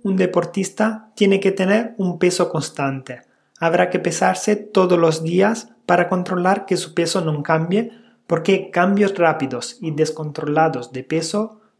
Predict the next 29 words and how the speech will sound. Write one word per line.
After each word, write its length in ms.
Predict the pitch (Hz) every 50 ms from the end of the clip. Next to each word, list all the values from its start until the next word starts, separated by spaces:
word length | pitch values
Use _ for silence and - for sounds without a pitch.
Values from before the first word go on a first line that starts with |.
| _ -
podrían 520 | - 175 180 170 175 190 190 190 190 190
llevar 460 | 190 185 185 190 202 226 233 226 - - - _ -
a 80 | - 165
lesiones 640 | 165 160 156 160 - 170 175 180 202 220 214 - 185
y 20 |
bajadas 540 | 151 143 135 - - 160 151 151 143 139 143
de 100 | 135 127
rendimiento. 720 | 131 131 131 127 127 127 127 123 120 120 120 - 120 - - _ _ _ _ _ _ _ _ _ _ _ _ _ _ _ _ _ _ _ _ _ _ _ _ _
Por 160 | - 190 190
último, 560 | 202 214 220 208 220 233 220 247 262 254 - -
me 80 | 196 180
gustaría 440 | 180 180 180 - - 196 185 190 185
compartir 520 | 190 180 180 190 170 - - 196 190 -
contigo 600 | - 185 180 175 160 - 196 196 202 233 233 - - - - - - _ _ _ -
dos 260 | 180 202 202 202 202
maneras 520 | 190 180 180 185 190 190 208 214 202 185
de 120 | 170 160 160
recuperación 720 | 151 147 - 139 - 151 143 143 139 - 170 160 156 160
rápida 600 | 160 165 165 - - 190 196 208 233 226 - - -
después 440 | 160 160 156 160 160 - 147 - -
del 140 | 139 131 127
deporte. 520 | 131 120 - - 120 - - - - - _ _ _ _ _ _ _ _ _ _ -
La 140 | - 170 165
primera 600 | 175 180 180 185 196 208 208 226 254 254 247 - -
es 220 | 175 165 160 160
bañarse 600 | 160 156 160 160 160 165 175 185 170 - - 208
en 160 | 208 170 - 147
agua 240 | 143 139 135 127
fría. 440 | - - - 135 123 120 113 - -